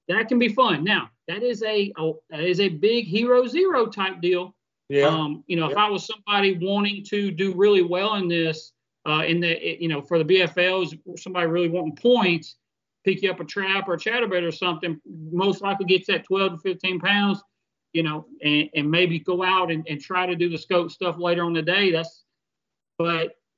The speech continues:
Speaker 1: it'll be one, somebody committing to live scoping all day. Just my opinion, just how the fish are setting up right now.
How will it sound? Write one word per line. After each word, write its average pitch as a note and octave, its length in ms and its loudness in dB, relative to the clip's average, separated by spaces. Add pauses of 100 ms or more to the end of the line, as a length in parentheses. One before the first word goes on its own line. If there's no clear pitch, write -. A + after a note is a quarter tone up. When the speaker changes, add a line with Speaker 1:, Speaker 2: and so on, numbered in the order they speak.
Speaker 1:
it'll A#3+ 180 6
be B3+ 160 2
one, G#3+ 400 -2
somebody G3+ 500 -2
committing G3 800 -2
to E3+ 120 -4
live E3 300 0
scoping D#3+ 540 0 (160)
all C#3+ 240 -2
day. D3 240 0
Just F#3+ 340 2
my G#3+ 180 0
opinion, A3 420 0
just G3+ 220 0
how G3+ 160 0
the G3+ 60 -4
fish G3+ 240 2
are F#3+ 60 -10
setting G#3 300 -4
up G#3+ 180 0
right A3 240 0
now. G#3 460 -4